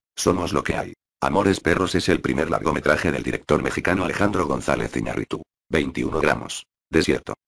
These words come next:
Una película de huevos, vean también la segunda y tercera parte. Nosotros los nobles, drama y comedia.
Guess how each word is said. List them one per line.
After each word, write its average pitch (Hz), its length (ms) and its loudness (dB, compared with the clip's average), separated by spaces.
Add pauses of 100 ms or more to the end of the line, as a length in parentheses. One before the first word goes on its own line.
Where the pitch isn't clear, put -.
(140)
Una 98 260 4
película 78 440 2
de 62 80 0
huevos, 78 340 0
vean 82 260 0
también 69 360 -2
la 60 100 -2
segunda 64 380 -2
y - 20 -2
tercera 90 420 0
parte. - 340 -2 (260)
Nosotros 92 520 2
los 85 160 0
nobles, 80 340 0
drama 71 260 2
y 82 80 -4
comedia. 73 360 -2